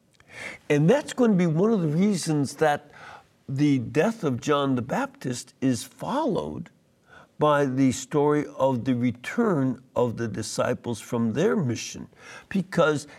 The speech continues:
Saint Mark is showing us, by putting together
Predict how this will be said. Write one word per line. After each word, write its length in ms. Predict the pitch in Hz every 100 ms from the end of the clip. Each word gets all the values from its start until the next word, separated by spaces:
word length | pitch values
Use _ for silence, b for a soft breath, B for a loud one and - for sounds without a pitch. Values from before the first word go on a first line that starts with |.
| B B _ _ _ _ _
Saint 480 | - - 190 240 -
Mark 420 | 139 170 185 -
is 160 | 135 127
showing 400 | - 208 185 139
us, 60 |
by 160 | 107 113
putting 500 | 107 - 247 262 247
together 640 | - 202 151 202 214 127